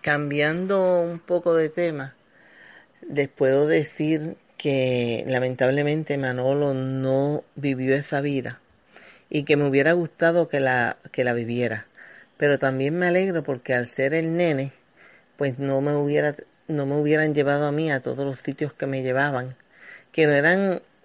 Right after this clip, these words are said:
no es que me llevaran a viajar, pero ir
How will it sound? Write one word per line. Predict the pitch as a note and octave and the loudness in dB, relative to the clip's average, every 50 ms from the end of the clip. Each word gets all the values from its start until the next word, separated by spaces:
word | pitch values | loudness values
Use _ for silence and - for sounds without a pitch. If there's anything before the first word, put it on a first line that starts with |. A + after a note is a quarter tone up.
| _ _ - | _ _ -6
no | D3 C#3+ | -2 -2
es | C3+ C#3 | -2 -2
que | - - D3+ | 0 0 2
me | D3+ D3 | 2 4
llevaran | C#3 C3 C3 C3 C3+ C3+ B2+ | 4 4 4 4 4 4 2
a | A#2+ | 2
viajar, | A#2 A2+ A#2 B2 E3 D#3+ C3 A2 G#2 A2 _ - - _ _ - - - - _ _ - | 0 -2 -2 2 2 2 2 2 -4 -10 _ -20 -20 _ _ -20 -20 -20 -20 _ _ 0
pero | C#3+ C#3 C3 C3 B2+ B2 | 2 4 6 6 6 6
ir | C3 C#3+ D#3 E3+ F3+ F3+ - | 4 4 6 4 4 2 0